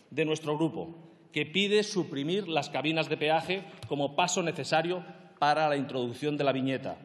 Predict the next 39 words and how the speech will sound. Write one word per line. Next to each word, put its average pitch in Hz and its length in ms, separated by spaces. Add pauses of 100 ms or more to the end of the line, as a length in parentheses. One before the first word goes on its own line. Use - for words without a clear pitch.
(380)
El 127 140
dora, 208 320
para 147 140
nosotros, 180 600
tiene 160 200
lagunas 135 600 (640)
y 160 140
hemos 185 180
de 170 60
evaluar 165 380
su 185 300
cumplimiento. 127 680 (540)
Pero 147 180
de 135 100
lo 131 100
que 127 60
estamos 185 300
seguros 180 540
es 151 120
que 160 140
de-, 139 100
se 147 140
debe 165 200
primar 151 440
el 139 80
servicio 131 420
público 123 480 (320)
y 143 100
por 151 160
eso 202 160
dudamos 160 380
del 131 100
presidente 110 460
aena, 85 280 (720)
que 127 140
una 160 340
y 131 140
otra 185 220
vez 147 200